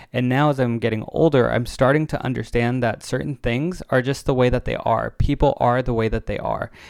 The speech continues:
And you're not necessarily going to change the behavior. N-, you're not going to change the outcome of life because you can't control it.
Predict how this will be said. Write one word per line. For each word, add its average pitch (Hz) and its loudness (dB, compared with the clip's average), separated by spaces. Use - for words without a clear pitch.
And 127 -2
you're 127 2
not 123 4
necessarily 123 0
going 113 -2
to 110 -2
change 110 -6
the 107 -8
behavior. 110 -4
N-, 107 -4
you're 123 -2
not 127 2
going 147 -2
to 135 -2
change 117 -4
the - -4
outcome 117 -6
of 104 -8
life 107 -4
because 123 0
you 127 -2
can't - 0
control 113 -4
it. - -14